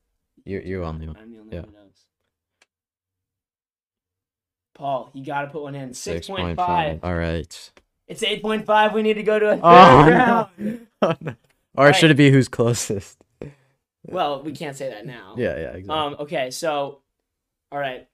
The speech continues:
Speaker 1: Another Josh Sargent.
Speaker 2: Okay, okay, okay. Another Josh Sargent. What month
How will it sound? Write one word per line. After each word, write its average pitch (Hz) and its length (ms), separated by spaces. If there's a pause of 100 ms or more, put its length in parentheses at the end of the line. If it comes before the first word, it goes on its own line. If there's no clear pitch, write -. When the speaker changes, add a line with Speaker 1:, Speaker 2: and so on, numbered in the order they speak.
(220)
Speaker 1:
Another 98 600 (140)
Josh 85 320
Sargent. 87 580 (100)
Speaker 2:
Okay, 165 500
okay, 147 360
okay. 143 240
Another 175 280
Josh 156 280
Sargent. 143 380 (1120)
What 160 340
month 160 380